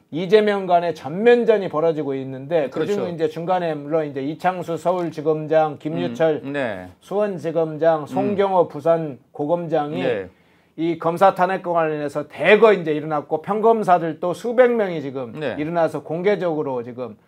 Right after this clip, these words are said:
Speaker 2: 네.
Speaker 1: 어, 입장을 밝히는 사람도 있고
Speaker 2: 네.
Speaker 1: 뭐 게시판에 글을 올리는, 어, 상황인데
Speaker 2: 네.
Speaker 1: 지금 이원석 검찰과 이재명 간의 전면적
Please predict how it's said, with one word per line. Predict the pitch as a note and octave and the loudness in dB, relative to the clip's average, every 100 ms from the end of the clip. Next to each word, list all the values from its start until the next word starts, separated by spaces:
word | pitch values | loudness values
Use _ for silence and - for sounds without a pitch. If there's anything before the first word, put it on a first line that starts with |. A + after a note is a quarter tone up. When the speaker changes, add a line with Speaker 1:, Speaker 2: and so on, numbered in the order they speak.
| _ | _
Speaker 2:
네. | C3 A#2+ G2 | -4 -4 -4
Speaker 1:
어, | G2+ | -10
입장을 | A#2 C#3 - E3+ D#3+ | -10 -6 2 2 2
밝히는 | D#3 F3 - A#3+ A#3 | 0 -2 4 4 6
사람도 | G#3+ G#3+ G3+ F3+ | 8 8 6 0
있고 | E3+ G#3 G#3+ D#3 | 4 8 8 6
Speaker 2:
네. | A#2 C3+ - | -2 -6 -6
Speaker 1:
뭐 | C#3 C3+ | -8 -2
게시판에 | E3+ E3+ - E3+ E3 | -2 -2 2 2 2
글을 | D3+ D3+ D#3+ | -2 -6 -4
올리는, | C#3 D#3+ E3 D#3 C#3 - _ _ _ | -4 -4 -6 -6 -10 -16 _ _ _
어, | C3 B2 | -16 -6
상황인데 | D#3+ F#3 F3+ D#3 C#3 F3 D#3 | 0 2 2 0 -2 0 2
Speaker 2:
네. | G#2 B2+ G#3 _ _ | 0 -4 -10 _ _
Speaker 1:
지금 | - G3 G3 | -4 -2 -2
이원석 | G3 A#3 B3 A3+ A3+ A3+ | 4 6 6 6 4 6
검찰과 | G3+ F#3 F#3+ G3 F3 F3 D#3+ | 4 4 0 2 6 8 8
이재명 | F#3 F#3+ G#3+ G#3 F#3+ | 4 4 4 2 2
간의 | F3+ E3+ - | 2 2 0
전면적 | D#3+ F#3+ A3 A#3 G3+ F#3 - | -2 0 2 2 2 2 -2